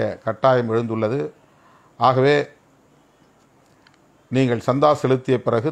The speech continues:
தமிழ்மண் வழக்கம் போல உங்கள் இல்லம் தேடி உங்கள் முகவரிக்கு வந்து சேரும். தொடர்ந்து அந்த இதழை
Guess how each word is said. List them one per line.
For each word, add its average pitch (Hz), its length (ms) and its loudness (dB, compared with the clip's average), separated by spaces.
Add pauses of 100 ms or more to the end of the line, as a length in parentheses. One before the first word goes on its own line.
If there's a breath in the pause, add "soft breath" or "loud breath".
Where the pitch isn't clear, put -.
தமிழ்மண் 127 400 -2 (240)
வழக்கம் 120 360 0
போல 135 200 2
உங்கள் 110 240 -6
இல்லம் 123 280 -2
தேடி 113 240 -4
உங்கள் 113 240 -8
முகவரிக்கு 110 440 -4 (100)
வந்து 113 160 -8 (120)
சேரும். 110 380 -4 (880 soft breath)
தொடர்ந்து 135 300 4
அந்த 123 220 0
இதழை 120 260 4